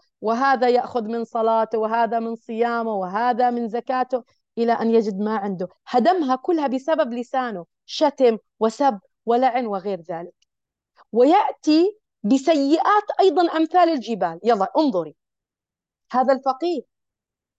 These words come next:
هذا الذي مسك لسانه عن الباطل وأطلقه فيما يعود عليه في، في، في نفع في الآخرة، إما ذاكر وإما تالي لكتاب الله، أم إما عالم أو متعلم،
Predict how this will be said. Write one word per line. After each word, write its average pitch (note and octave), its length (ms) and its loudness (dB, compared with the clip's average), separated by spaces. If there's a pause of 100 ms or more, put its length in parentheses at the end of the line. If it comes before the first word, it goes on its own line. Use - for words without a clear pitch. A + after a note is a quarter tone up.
(140)
هذا C4 220 2
الذي C4+ 260 0
مسك F4+ 360 -2
لسانه D#4 460 -2
عن D4 140 -4
الباطل F4 600 -2 (240)
وأطلقه C#4 800 -6
فيما C4 320 -6
يعود A#3+ 320 -6
عليه A#3+ 240 -2
في، A3+ 240 -6
في، - 160 -12
في - 120 0
نفع B3 340 0 (100)
في A3+ 100 -4
الآخرة، G#3+ 580 -2 (640)
إما C#4+ 380 4
ذاكر C#4+ 460 2
وإما B3+ 400 0
تالي C#4 420 -4
لكتاب C4+ 400 -4
الله، C#4 400 -2
أم C4 300 -4
إما C#4 280 0
عالم C4 560 -2
أو C#4 160 -4
متعلم، C#4+ 720 -2